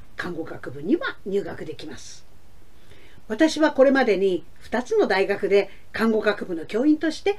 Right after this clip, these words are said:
働いていました。実際に私のいた看護学部にも転換の学生はいました。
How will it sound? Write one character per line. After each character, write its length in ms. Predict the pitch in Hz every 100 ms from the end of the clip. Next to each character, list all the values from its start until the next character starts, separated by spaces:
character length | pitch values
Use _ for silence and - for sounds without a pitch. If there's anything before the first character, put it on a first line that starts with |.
| -
働 340 | - 208 190
い 60 | 175
て 80 | 165
い 80 | 165
ま 100 | 160
し 120 | -
た。 120 | 180 - - - - - - - - - -
実 280 | 330 359 381
際 40 |
に 120 | 370
私 300 | 359 370 359
の 140 | 349 359
い 80 |
た 120 | 349 349
看 200 | 339 339
護 120 | 349
学 260 | 330 330
部 100 | 302 254
に 100 | 330
も 280 | 349 202 170
転 200 | 175 170
換 200 | 175 160
の 100 | 156
学 180 | 160
生 180 | - 190
は 220 | 220 440 -
い 40 |
ま 140 | 175 -
し 120 | -
た。 120 | -